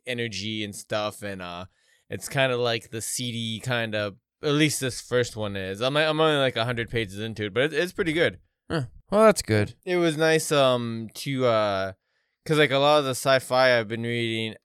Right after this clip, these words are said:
Speaker 1: outside of, like, my comics have been, um, like, older, you know, like, I just got done
Speaker 2: Yeah.
Speaker 1: doing a whole bunch of H G Wells and stuff like that. So to read, like, a newer, um, science fiction book,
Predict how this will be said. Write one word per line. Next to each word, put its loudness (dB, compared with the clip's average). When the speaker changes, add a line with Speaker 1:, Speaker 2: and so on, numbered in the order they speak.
Speaker 1:
outside 4
of, 6
like, 0
my -2
comics -2
have 2
been, 2
um, -4
like, -4
older, 4
you -2
know, -2
like, -2
I 0
just -2
got 6
done 10
Speaker 2:
Yeah. 8
Speaker 1:
doing 6
a 4
whole 4
bunch -2
of -4
H -2
G -2
Wells 4
and -6
stuff 0
like 0
that. 0
So 0
to 0
read, 0
like, -2
a -4
newer, -2
um, -4
science -4
fiction -6
book, -4